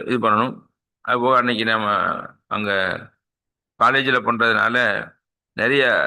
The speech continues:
சர்வீஸ் நமக்கு நிறைய இருக்கும். ஏன்னா அது கொஞ்சம் பெரிய ஏரியா. அதனால பதினஞ்சாம் தேதி மதியத்திலிருந்து எல்லாரும்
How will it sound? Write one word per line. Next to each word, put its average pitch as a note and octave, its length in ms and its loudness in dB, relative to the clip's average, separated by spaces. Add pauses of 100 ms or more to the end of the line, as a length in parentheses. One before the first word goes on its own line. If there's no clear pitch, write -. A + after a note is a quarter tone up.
சர்வீஸ் C3+ 500 -2
நமக்கு A2 260 -4
நிறைய A2 280 0
இருக்கும். G2+ 300 -6 (580)
ஏன்னா G#2+ 140 0
அது G#2 200 0
கொஞ்சம் G#2+ 260 -4
பெரிய B2 300 0
ஏரியா. A2 360 2 (920)
அதனால A2+ 320 2 (600)
பதினஞ்சாம் A2+ 640 0
தேதி A#2+ 280 0 (280)
மதியத்திலிருந்து A2 680 -2
எல்லாரும் A2 640 0